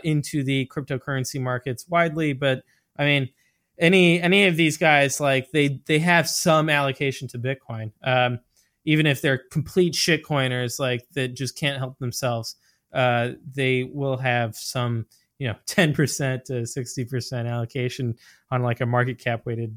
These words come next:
uh, basis. Um, and you also have, uh, index funds. So there's, like, this, uh,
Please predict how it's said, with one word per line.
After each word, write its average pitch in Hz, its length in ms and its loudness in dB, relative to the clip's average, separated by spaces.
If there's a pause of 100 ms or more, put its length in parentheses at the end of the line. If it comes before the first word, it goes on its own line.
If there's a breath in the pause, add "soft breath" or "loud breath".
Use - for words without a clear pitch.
(160)
uh, 113 120 -8
basis. 117 520 -10 (440)
Um, 127 380 4 (520)
and 160 600 6 (200)
you 180 180 6
also 196 320 4
have, 170 480 6
uh, 147 540 4
index 165 520 4
funds. 131 540 -2
So 143 420 4 (280 soft breath)
there's, 156 180 -2
like, 156 180 0
this, 156 260 -2
uh, 143 200 4